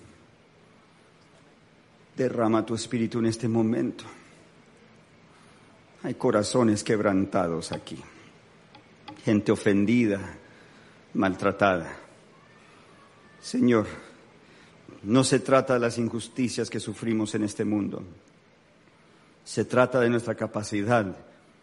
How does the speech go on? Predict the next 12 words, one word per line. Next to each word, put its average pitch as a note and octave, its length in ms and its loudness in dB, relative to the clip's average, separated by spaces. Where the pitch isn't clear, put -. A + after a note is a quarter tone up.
de G2+ 200 0
perdonar G2+ 540 0
lo F2+ 140 -4
injusto. - 520 -10
Líbranos, A#2 680 2
Señor. G2+ 360 -6
Líbranos B2 680 4
del A2 120 0
mal. G2+ 320 0
Danos B2+ 520 4
esta C3 240 -2
victoria. A2 920 -4